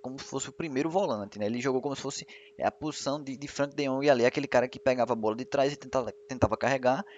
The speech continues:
E também o cara que marcava, que tentava destruir jogadas do, do Liverpool. Gravenberch, ok, massa.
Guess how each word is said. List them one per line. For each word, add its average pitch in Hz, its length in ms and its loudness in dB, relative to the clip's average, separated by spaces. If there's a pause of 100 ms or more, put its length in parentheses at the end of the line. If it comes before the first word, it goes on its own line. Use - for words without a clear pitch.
(200)
E 349 80 2
também 165 200 2
o 160 40 -2
cara 151 160 2
que - 80 -10
marcava, 165 440 0
que - 120 -16
tentava 123 260 0
destruir 127 380 -4
jogadas 117 340 2
do, 117 160 -6
do 151 120 -2
Liverpool. 98 440 -4 (800)
Gravenberch, 123 540 0
ok, 117 220 -4
massa. 104 480 2